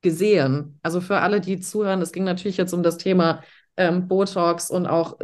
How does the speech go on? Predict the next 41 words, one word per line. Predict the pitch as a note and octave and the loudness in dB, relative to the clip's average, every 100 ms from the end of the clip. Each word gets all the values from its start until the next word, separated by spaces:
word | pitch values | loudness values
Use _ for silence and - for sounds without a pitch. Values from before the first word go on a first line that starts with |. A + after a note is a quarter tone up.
| - | -12
Frauen | - - E3+ F3 F3+ | -14 -2 2 4 4
älter | F3 F#3+ F#3+ F#3+ E3 | 2 2 2 0 2
werden, | D#3 D#3 E3 | 2 2 2
dürfen | F#3 F#3 F3+ | 0 0 -4
Frauen | - D#3+ D#3 | -2 0 0
älter | C#3+ D#3+ E3 D3+ | 0 -2 -2 0
werden? | D3+ D#3+ D#3 | 0 0 -4
Wie, | D#3+ E3+ D#3+ | -4 -4 -2
wie | F3 | -4
sieht | F3+ F#3+ F3+ | -4 -2 -2
das | F3+ | -2
überhaupt | - E3 E3 E3 - | 0 2 2 0 2
aus? | E3+ E3+ | 0 0
Können | F3+ F3+ | -2 -4
Frauen | - E3 E3 | 0 2 2
auch | - E3 | 0 -4
im | |
Alter | C#3 E3 F3 | -2 0 0
sexy | F3 G#3+ G#3+ F#3 | 0 -2 0 -2
sein? | D#3 D#3 D#3+ D#3+ - - - _ - | 2 4 4 2 -6 -20 -20 _ -2
Und | E3+ | 2
dann | F3+ | 4
hatte | F#3+ F#3 | 4 4
Laura | F3+ F#3+ E3+ | 4 4 4
das | D#3+ | 0
eben | - E3 E3 | -2 -4 -2
gesagt | E3+ F3 F3 | 0 0 0
und | C#3 | -6
ich | D#3 | -8
fand | - F#3 | -6 -4
das | F3 D#3+ | -4 -2
einfach, | - F3+ F3+ D#3+ D#3+ - _ _ _ _ _ _ _ _ _ | 0 0 2 0 0 -8 _ _ _ _ _ _ _ _ _
das | - D#3+ | -4 0
hat | G3 | 0
für | F#3+ | 4
mich | F#3 G3+ G#3+ - | 6 8 6 2
nochmal | F#3+ F#3+ | 2 2
eine | E3+ | 2
ganz | E3 F#3 G3 | 2 0 0
andere | E3+ F3 D#3 | -2 -2 -4
Tür | - G3+ F3+ D3 C#3+ | -4 0 4 4 2